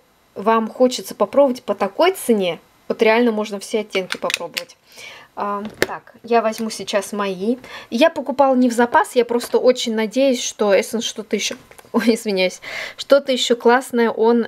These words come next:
ам, выпустит. Так, поэтому решила в запас,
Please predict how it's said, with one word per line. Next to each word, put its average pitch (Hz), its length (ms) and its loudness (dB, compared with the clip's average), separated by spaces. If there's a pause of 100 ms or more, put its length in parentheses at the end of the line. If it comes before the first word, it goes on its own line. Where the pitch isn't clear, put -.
(160)
ам, 196 560 -2
выпустит. 202 640 -6 (3250)
Так, 190 440 -8 (680)
поэтому 202 640 0 (880)
решила 247 460 4
в - 20 -8
запас, 208 560 -2